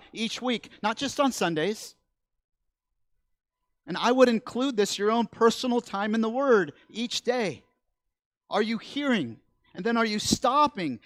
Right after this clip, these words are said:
and then listening to what the Lord is trying to impress upon you about that verse that you just read or, or those set of verses you just read?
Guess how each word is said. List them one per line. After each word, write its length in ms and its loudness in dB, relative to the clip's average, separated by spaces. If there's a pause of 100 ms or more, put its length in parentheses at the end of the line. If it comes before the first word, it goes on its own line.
and 120 -2
then 140 2
listening 580 -2
to 100 -10
what 180 -4
the 80 0
Lord 380 4
is 140 -4 (180)
trying 340 -2
to 160 -2
impress 440 -2
upon 340 -4
you 160 -4 (140)
about 240 2
that 220 -2
verse 300 4
that 120 -8
you 100 -8
just 260 -6
read 220 4
or, 220 0
or 200 -2
those 340 -2
set 240 -2
of 80 2
verses 380 -6
you 100 -12
just 200 -14
read? 220 -12